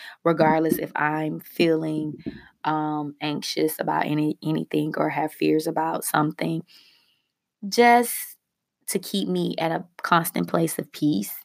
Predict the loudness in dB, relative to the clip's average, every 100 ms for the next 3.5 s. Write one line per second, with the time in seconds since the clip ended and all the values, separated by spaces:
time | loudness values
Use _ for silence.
0 | _ _ _ -4 -4 -4 -6 0 2 2
1 | -2 -4 -2 -4 -4 -4 -4 -2 -4 4
2 | 6 6 2 0 -2 -4 -6 -8 -10 -4
3 | -4 -2 0 0 0